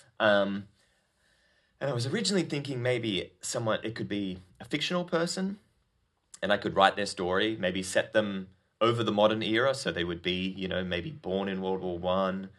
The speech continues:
experienced World War Two, and then kind of, you know, the revolutions through the sixties, and then, you know, up until, like, the computer era,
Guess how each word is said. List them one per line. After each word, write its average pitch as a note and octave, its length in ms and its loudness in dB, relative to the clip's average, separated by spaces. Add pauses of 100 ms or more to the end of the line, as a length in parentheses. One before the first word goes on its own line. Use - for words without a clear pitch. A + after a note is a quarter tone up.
experienced G#2 560 -2
World G2 200 0
War F#2 160 -2
Two, F#2+ 540 -2 (200)
and F2+ 100 -6
then E2+ 140 -2
kind F2 260 -4
of, D#2+ 140 -8
you F2 100 -6
know, D#2 200 -6 (220)
the E2 60 -12
revolutions G2 560 -2
through F2+ 80 -8
the E2+ 80 -4
sixties, A2+ 640 -6
and D#2 120 -12
then, D#2+ 260 -10 (520)
you F#2 140 -8
know, C#2 180 -10
up - 180 -2
until, F#2+ 220 -2
like, E2 160 0
the - 80 -8
computer F#2+ 420 -4
era, F2+ 440 -2